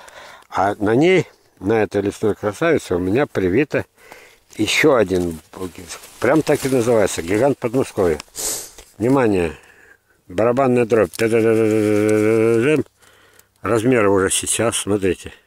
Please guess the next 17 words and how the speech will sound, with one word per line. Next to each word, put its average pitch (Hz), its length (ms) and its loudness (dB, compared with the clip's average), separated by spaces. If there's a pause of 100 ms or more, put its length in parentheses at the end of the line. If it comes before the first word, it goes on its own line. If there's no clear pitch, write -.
(1000)
Видите, 90 420 -6 (300)
это 123 220 0
уже 101 180 0
тянет 117 400 0
на 104 160 -2
триста 104 360 -4
пятьдесят, - 260 -4
четыреста 90 460 -4
грамм. 120 260 0 (840)
И 131 120 -2
если 120 400 2
ещё 117 200 0
месяц, 113 340 0 (100)
а 170 240 4
месяц 139 380 2
не 123 120 2
повисит, - 580 -2